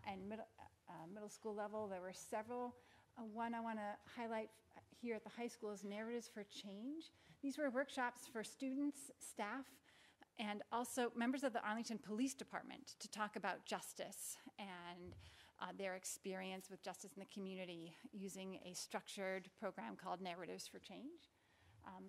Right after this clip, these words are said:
and another one is a hydroponic garden. So the high school is going to have, um, hydroponic garden that, um, will be integrated into a couple of the biology classes and, uh, will also produce food that, um, the cafeteria will use.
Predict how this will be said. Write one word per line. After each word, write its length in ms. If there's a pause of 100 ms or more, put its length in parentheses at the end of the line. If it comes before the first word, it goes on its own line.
(120)
and 100
another 300
one 220
is 100
a 180
hydroponic 560
garden. 500 (300)
So 300 (120)
the 80
high 200
school 340
is 100
going 280
to 80 (100)
have, 300 (600)
um, 200
hydroponic 580 (140)
garden 460 (160)
that, 180 (300)
um, 500 (180)
will 100
be 100
integrated 460
into 220
a 140
couple 200
of 60
the 60
biology 440
classes 580
and, 200 (360)
uh, 40 (540)
will 140
also 220
produce 360
food 460
that, 140 (280)
um, 440
the 60
cafeteria 580
will 120
use. 280